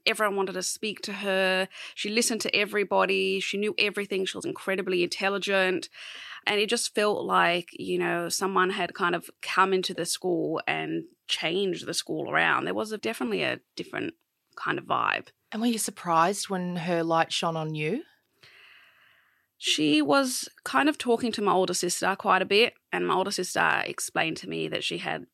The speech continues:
Speaker 1: confided in Malka Leifer about our home life. Now, we didn't ever talk about our home life at school. That would have been seen as, like, a black mark against our name, that we came from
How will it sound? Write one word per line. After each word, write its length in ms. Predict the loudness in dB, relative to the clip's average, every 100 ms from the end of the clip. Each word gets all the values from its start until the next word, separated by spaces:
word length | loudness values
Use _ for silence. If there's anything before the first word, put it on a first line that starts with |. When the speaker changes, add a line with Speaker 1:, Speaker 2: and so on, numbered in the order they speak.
| -14
Speaker 1:
confided 600 | -8 -6 0 2 2 0
in 160 | -4 -2
Malka 280 | -4 -2
Leifer 340 | -2 -2 -4 -8
about 240 | -4 -2
our 100 | 0
home 280 | -2 -4 -2
life. 440 | 0 0 -2 -6
Now, 240 | -4 -2 -2 -6 -20 -20 -8
we 140 | -2
didn't 220 | 0 2
ever 180 | 4 2
talk 220 | 0 -2
about 200 | 2 2
our 140 | 4 2
home 180 | 2 4
life 300 | 4 4 0
at 80 |
school. 580 | -4 -2 2 2 0 -2 -2
That 120 | -2
would 100 | -2
have 100 | -2
been 120 | -2
seen 240 | 0 0
as, 160 | 2 0
like, 160 | -4 -6
a 60 |
black 280 | -6 -6 0
mark 280 | 4 4 2
against 320 | -4 -4 -2
our 80 | 0
name, 260 | 2 0
that 80 | -2
we 100 | -4
came 280 | -2 0 0
from 400 | 0 0 0 -4